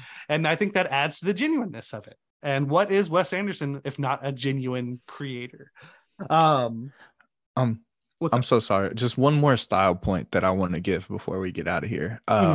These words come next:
Speaker 2: Um, the, the side-by-side stop motion with, like, drawn animation,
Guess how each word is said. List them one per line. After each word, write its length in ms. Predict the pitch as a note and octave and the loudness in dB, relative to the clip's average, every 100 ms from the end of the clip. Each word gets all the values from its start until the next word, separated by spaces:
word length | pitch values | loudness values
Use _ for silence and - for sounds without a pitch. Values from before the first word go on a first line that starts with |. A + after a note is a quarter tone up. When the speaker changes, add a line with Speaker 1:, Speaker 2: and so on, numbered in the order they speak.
| - | 2
Speaker 2:
Um, 200 | F#2+ - _ _ _ _ _ _ _ _ B2 | -6 -14 _ _ _ _ _ _ _ _ 2
the, 280 | B2 A#2 - | 4 4 2
the 280 | A#2+ A2+ | 2 2
side-by-side 1200 | G2+ - A#2 B2+ C#3+ B2+ G#2+ - G2 G2+ G2 F#2 - | 2 2 4 4 4 4 4 2 4 6 4 0 -6
stop 500 | - - G#2 G2 - _ _ _ _ - | -6 0 4 4 2 _ _ _ _ -4
motion 720 | G#2+ G2 G#2 G2 F#2 F#2+ A2 | 0 2 0 -2 -2 -4 -8
with, 360 | G#2+ G2+ F2+ - | -4 0 0 -2
like, 300 | G2+ E2 F2 - | -4 -4 -4 -4
drawn 360 | F#3+ F#3 G2 | 0 2 2
animation, 760 | F#2+ G2+ F#2+ F#2+ A2 - A2 | 2 0 0 -2 -2 -2 -4